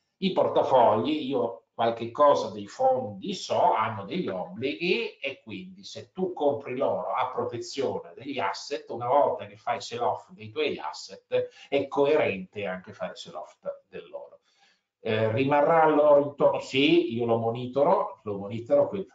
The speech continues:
quel termine che non mi piace, ma sicuramente rientrerò nell'oro, eh,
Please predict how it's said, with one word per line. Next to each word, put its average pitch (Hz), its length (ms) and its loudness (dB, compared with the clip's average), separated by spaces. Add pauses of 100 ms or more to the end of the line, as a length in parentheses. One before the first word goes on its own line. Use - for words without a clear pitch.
(140)
quel - 180 -8
termine 101 380 -6
che 90 80 -14
non 90 160 -14
mi 92 80 -18
piace, 107 200 -8
ma - 160 -4 (200)
sicuramente 127 880 0
rientrerò 110 640 0
nell'oro, 156 760 -2 (420)
eh, - 1040 -20